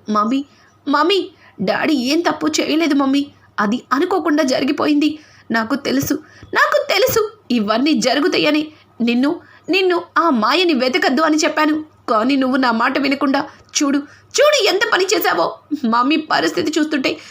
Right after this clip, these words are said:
నాకు భయంగా ఉంది కళావతి" అని చెప్పి ఇంకా కావ్య వైపు చూసి చాలా సీరియస్గా అరుస్తూ ఉంటాడు. కావ్య, "అత్తయ్య గారు, అత్తయ్య గారు, మీరు, మీరు పొరపాటు పడుతున్నారు.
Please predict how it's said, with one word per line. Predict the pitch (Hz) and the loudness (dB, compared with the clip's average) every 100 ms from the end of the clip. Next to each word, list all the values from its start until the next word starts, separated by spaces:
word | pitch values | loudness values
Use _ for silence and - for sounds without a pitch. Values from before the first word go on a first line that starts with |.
| - - | -10 -2
నాకు | 554 554 | 0 0
భయంగా | 233 262 453 466 427 | 0 0 0 2 2
ఉంది | 339 349 | 2 0
కళావతి" | 302 277 330 320 311 311 | 0 0 2 2 0 -2
అని | 320 | -2
చెప్పి | 311 - 302 302 - _ 285 | -2 -2 -2 -4 -14 _ -4
ఇంకా | 277 285 | -2 -2
కావ్య | 285 - 233 311 | -2 -2 0 0
వైపు | 285 285 285 | 0 -2 -2
చూసి | 277 277 - - - - | -2 -4 -6 -16 -8 -4
చాలా | 359 494 440 | -2 -2 -2
సీరియస్గా | 311 320 320 320 320 | -2 0 0 0 0
అరుస్తూ | 233 294 - | 0 -2 -2
ఉంటాడు. | 294 285 277 285 - - _ | -2 0 -2 -2 -10 -20 _
కావ్య, | 220 208 285 285 - - _ | -4 -2 -2 -4 -18 -20 _
"అత్తయ్య | 247 311 311 | -4 -2 0
గారు, | 302 285 - _ _ _ | 0 -2 -6 _ _ _
అత్తయ్య | 262 359 349 | -4 -2 0
గారు, | 311 294 - - - - | -2 -4 -10 -20 -10 -2
మీరు, | 269 302 311 - - - | 0 0 -4 -14 -18 -2
మీరు | 359 | 0
పొరపాటు | 359 - - - | 0 0 0 0
పడుతున్నారు. | 339 285 277 311 302 | 0 0 0 0 -2